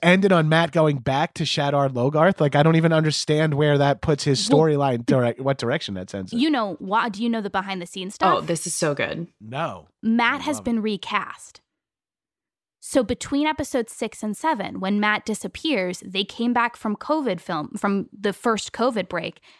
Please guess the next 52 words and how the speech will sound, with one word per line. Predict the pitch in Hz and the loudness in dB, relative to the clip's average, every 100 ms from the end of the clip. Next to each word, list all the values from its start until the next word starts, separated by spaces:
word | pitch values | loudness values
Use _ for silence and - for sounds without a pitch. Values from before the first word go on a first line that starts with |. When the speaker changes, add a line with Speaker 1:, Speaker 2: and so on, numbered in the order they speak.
| - | -4
Speaker 2:
and | 214 | -2
he | 180 247 | 0 0
did | 254 | 0
not | 220 220 - | 0 -2 -4
come | - 220 | -6 -2
back. | 208 208 - - _ _ _ _ _ | 0 0 -6 -20 _ _ _ _ _
There's, | 240 247 | 0 0
like, | 285 262 | 0 -2
original, | 220 226 208 240 226 214 202 | -2 -2 -2 0 0 0 -2
like, | 175 165 _ - | -6 -8 _ 0
art | 262 220 - _ - | 0 0 -6 _ -12
that | 208 | -8
shows | - 240 226 220 | -4 0 0 0
him | - 208 208 | -4 -4 -4
in | 196 202 | -2 -4
the | 175 | -4
ways. | 175 170 - - - | -4 -6 -8 -16 -14
So | - | -10
the | 202 165 | -8 -4
Matt | 180 320 - | -2 -2 -2
character | 311 277 269 | -2 -2 -2
was | 254 247 | -4 -4
supposed | 226 214 - | -4 -4 -4
to | |
be | 214 202 | -6 -6
there | 165 165 | -8 -12
for | - 208 | -8 -2
whatever | 208 311 233 | 0 0 0
reason. | 214 175 170 - - - | -2 -2 -6 -12 -20 -4
It's | 302 339 226 | -2 -2 -6
very | 180 226 226 226 | -2 0 2 -2
clear | - 208 | -4 -4
at | 202 | -2
the | 202 | -2
end | 196 | -2
of | |
episode | 185 180 - 190 | -4 -8 -8 -8
six | - 208 208 - | -4 -4 -4 -4
when | 226 | -2
they're | 240 | 0
all | 233 | 2
like, | 240 285 | 0 0
"Matt, | 370 381 277 | 0 0 -2
Matt, | 285 359 370 247 | -2 0 0 -2
where | 233 320 | -4 -4
are | 330 | -2
you | 302 | -2
going? | 330 349 330 220 | 0 0 0 0
Why | 247 | 0
aren't | 294 285 | 0 -2
you | |
coming?" | 294 339 302 - | -2 -2 -2 -4